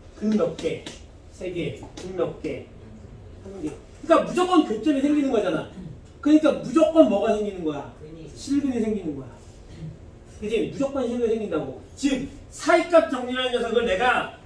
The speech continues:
Speaker 1: 조금 더 확장해서 생각하면 결국 얘하고 얘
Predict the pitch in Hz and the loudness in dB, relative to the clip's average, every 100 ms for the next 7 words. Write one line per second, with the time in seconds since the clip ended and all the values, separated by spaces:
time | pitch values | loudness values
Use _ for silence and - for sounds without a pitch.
0 | - - 196 277 269 269 277 240 - - | -16 -4 0 4 4 8 8 8 4 -10
1 | - - - - - - - - - 110 | -20 -20 -20 -20 -20 -20 -20 -20 -14 -12
2 | - - - - - - - - - 269 | -12 -18 -20 -20 -18 -16 -16 -16 -4 -4
3 | 294 269 240 240 233 220 233 247 151 131 | 2 2 4 2 0 2 2 4 2 -2
4 | - - - - - - 233 302 294 277 | -10 -8 -10 -10 -16 -2 4 4 4 4
5 | - - - - - - - - - - | 2 -2 -10 -16 -16 -16 -16 -18 -20 -20
6 | - - - - - 190 208 269 285 285 | -18 -18 -20 -20 -18 -2 6 8 8 4
7 | 240 240 220 139 - | 6 6 6 2 -4